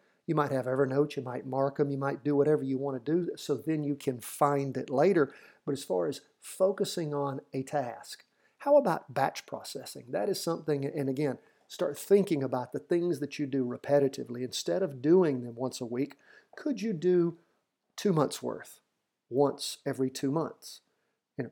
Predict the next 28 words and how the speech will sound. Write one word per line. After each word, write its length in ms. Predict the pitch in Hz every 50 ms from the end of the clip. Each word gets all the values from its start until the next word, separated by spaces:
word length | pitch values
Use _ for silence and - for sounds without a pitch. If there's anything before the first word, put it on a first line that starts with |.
| _
could, 280 | - - 175 170 - -
could 240 | - - 196 175 139
you 240 | 147 165 160 135 - _ _ _ _ 139
get 180 | 190 196 190
that 180 | 202 185 - -
monkey 400 | 135 135 151 160 156 - 165 143
off 280 | 139 143 143 131 - 131
your 100 | 127 120
back 640 | 113 110 139 143 151 147 127 127 - - - - _ _ _ _ _ _ _ _ _ _
and 120 | 147 135
simply 460 | - - 156 147 - 147 135 131 135 - - 120 -
batch 340 | 139 135 131 160 160 - -
a 60 | 139
lot 280 | 127 123 120 117 113
of 140 | 113 107 107
them? 240 | 120 120 - - - _ _ _ -
That's 260 | 156 190 - - -
one 380 | 135 120 147 165 180 180 170
way 300 | 139 131 117 104 - - - _ _ _ _ _ _
to 100 | - 131
really 360 | 123 139 139 131 127 120 - - _
increase 720 | 156 151 143 135 - - 135 127 127 123 - - - - - _ _ _ _ _
your 140 | _ 131 127
focus 640 | - - - 135 131 127 - 131 123 113 - - - _ _ _ _ _ _ _
and 260 | 156 151 156 151 -
your 100 | - 131
time 340 | 131 - 143 131 123 123 117
management. 580 | 113 120 117 113 113 113 - - 127 120 -